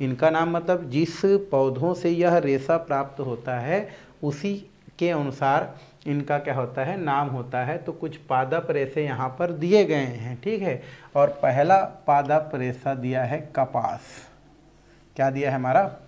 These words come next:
कपास। कपास देखे हैं आपके गांव में जो रुई होता है, रुई का क्या होता है आपका,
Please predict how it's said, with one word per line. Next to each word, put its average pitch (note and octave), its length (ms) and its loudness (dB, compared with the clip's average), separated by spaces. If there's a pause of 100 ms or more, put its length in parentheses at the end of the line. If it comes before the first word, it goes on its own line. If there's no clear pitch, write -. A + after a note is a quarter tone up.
(220)
कपास। A#2+ 640 -2
कपास C#3+ 300 2
देखे D#3+ 260 -6
हैं G#3 260 -4 (460)
आपके C3 320 -2
गांव C3+ 220 0
में D#3 140 0
जो D#3 160 2
रुई D3+ 220 0
होता D3+ 280 -2
है, D3+ 120 2
रुई D3+ 240 0
का D3+ 140 -4
क्या D3+ 140 0
होता D3 240 2
है D3+ 60 6
आपका, D3 280 0